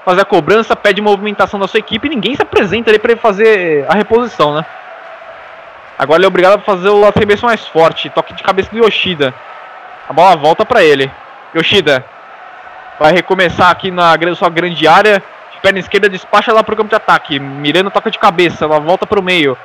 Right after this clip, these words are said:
Rosberg, aí o Rosberg que era um queridinho do Guardiola na Inter de Mi-, na, na Inter de Milão, não, né? Na, no Bayern de Munique. Mas não tinha oportunidades lá, né? Foi vendido pro Southampton.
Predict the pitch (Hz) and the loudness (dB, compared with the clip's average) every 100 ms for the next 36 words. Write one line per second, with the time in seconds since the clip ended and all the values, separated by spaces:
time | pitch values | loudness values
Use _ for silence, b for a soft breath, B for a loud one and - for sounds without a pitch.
0 | - - 196 190 143 156 135 147 202 160 | -20 -2 0 0 2 2 2 2 2 4
1 | 202 175 196 170 - 196 143 127 - - | 2 2 -2 -2 -4 -4 -4 -6 -18 -20
2 | - - - - - - - - - - | -20 -20 -20 -20 -20 -20 -20 -20 -20 -20
3 | - - 233 226 180 160 160 156 - 247 | -8 0 4 4 4 2 -2 -8 -2 0
4 | 226 202 156 226 233 196 180 202 170 185 | 2 0 -2 -2 -2 0 2 2 4 2
5 | 180 185 214 214 247 233 277 240 220 180 | 4 4 0 -2 -2 -2 -8 -8 -6 -2
6 | 160 - 165 175 208 240 160 131 127 139 | -2 -2 -6 -4 -2 -2 0 -2 -2 0
7 | 139 143 196 262 202 220 247 226 302 - | -2 2 2 4 2 0 2 2 0 -2
8 | - - - - - - - - - - | -10 -12 -20 -20 -20 -20 -20 -20 -20 -20
9 | - - - - - - 214 269 214 254 | -20 -20 -20 -20 -20 -4 0 2 0 -2
10 | 262 285 330 330 294 247 202 175 170 165 | -2 -2 -2 -4 2 2 2 2 0 0
11 | 196 202 214 190 196 190 214 202 180 147 | 0 0 0 -2 -6 -4 -2 -2 -4 -4
12 | 139 | -4